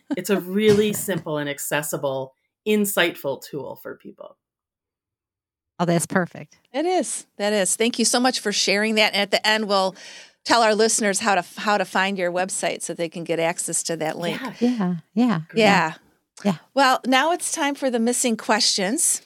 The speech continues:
Speaker 3: So we have
Speaker 1: Oh.
Speaker 3: prepared a few questions for you that you don't even know what we're gonna ask. <laughs>
Speaker 1: That you didn't prepare me for.
Speaker 3: <laughs> That's right. That's right. Um, so I'm gonna ask you the first two, then Tracy's gonna close this out, Amy. So, uh, one of the questions is,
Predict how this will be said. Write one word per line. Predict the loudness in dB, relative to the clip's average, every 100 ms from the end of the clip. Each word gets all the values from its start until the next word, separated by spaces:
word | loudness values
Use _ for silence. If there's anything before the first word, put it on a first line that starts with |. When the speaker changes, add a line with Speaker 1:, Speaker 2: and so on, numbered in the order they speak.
| _
Speaker 3:
So | 0 2 4 2 2
we | 0 4
have | 4
Speaker 1:
Oh. | 2
Speaker 3:
prepared | 0 0 2 4 4 2
a | -2
few | -2 -4
questions | 0 0 0 -4 -2
for | 0
you | 0 0
that | 2 2 0 -6
you | -2
don't | 0
even | 0 0 0
know | 0
what | 2
we're | 0
gonna | 0 0 0 0
ask. | 0 0 0
<laughs> | 0 2 0 6
Speaker 1:
That | 6 8
you | 6
didn't | 6 6 6
prepare | 6 6 8 8 8
me | 4 4
for. | 2 2 0 -6 -10 6 8
Speaker 3:
<laughs> | 8 6 2 4
That's | 4 2 4
right. | 6 6 4
That's | 2 2 2
right. | 2 4 4 2 -4 -10 -8 -8 -8 -10 2
Um, | 4 6 4 2 -6 -12 -12 -12 -16 -8
so | -2 4 6 6 4 4 0 -4 -20 -20 -20 _ _ _ _ _
I'm | 0
gonna | 2 4
ask | 4 2
you | 2
the | 0
first | 2 0 2
two, | 2 2
then | 2
Tracy's | 2 0 2 -2 -2
gonna | -2
close | 0 0 0
this | 0 0
out, | 2 2 0
Amy. | -2 -2 -4 -2
So, | 0 2 2
uh, |
one | 2 2
of | 2
the | 0
questions | 2 0 0 0 -2 -2 -4
is, | 0 2 0 -2